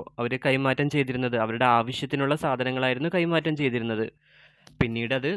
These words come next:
വരുമാനം ലക്ഷ്യം വെച്ചിട്ടുള്ളൊരു കാര്യത്തിലേക്കായിട്ടത് മാറി.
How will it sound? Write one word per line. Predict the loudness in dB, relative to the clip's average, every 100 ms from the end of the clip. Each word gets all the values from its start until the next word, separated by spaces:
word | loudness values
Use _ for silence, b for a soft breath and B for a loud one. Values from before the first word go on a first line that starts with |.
| -4
വരുമാനം | -4 -2 0 0 0 -2 -2
ലക്ഷ്യം | -4 -4 -4 -2
വെച്ചിട്ടുള്ളൊരു | -4 -6 -6 -4 -2 -4 -8 -20 _ _ _ _ _ _ _ _ -6
കാര്യത്തിലേക്കായിട്ടത് | -4 -4 -4 -2 -2 -2 -2 -2 2
മാറി. | 4 4 2